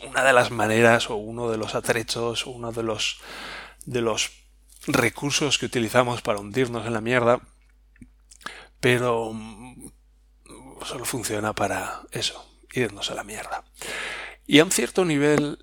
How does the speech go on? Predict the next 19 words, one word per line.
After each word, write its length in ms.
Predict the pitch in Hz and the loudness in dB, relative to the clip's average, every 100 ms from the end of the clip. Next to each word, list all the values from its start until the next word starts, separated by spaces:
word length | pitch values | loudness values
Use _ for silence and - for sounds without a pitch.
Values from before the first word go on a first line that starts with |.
| _ | _
el, 360 | 143 131 120 - | 0 2 2 0
el 200 | 143 123 | -4 -4
cerebro, 640 | - 104 123 143 135 135 127 - - _ _ - - | -4 0 0 0 -2 -4 -6 -14 -20 _ _ -20 -14
la 160 | 123 101 | -6 -2
mente, 460 | 120 147 127 139 135 - - _ - | 0 0 4 2 2 -6 -20 _ -18
mm, 320 | 139 139 135 | -16 -14 -8
cuando 300 | - 139 147 | -4 8 8
hablo 240 | 165 170 | 8 6
de 80 | 156 | 8
la 140 | 131 | 6
mente 360 | 120 131 127 131 | 6 2 4 2
me 100 | 123 | 2
refiero 440 | 107 - 113 120 | -2 -4 -2 -2
no 180 | 117 131 | -2 -6
solo 220 | - 165 | -4 0
al 60 | 135 | 2
cerebro, 480 | 113 107 113 123 123 | 2 2 2 0 -4
sino 500 | - 110 107 104 98 | -6 -6 -8 -6 -6
a 360 | 98 98 - | -6 -6 -12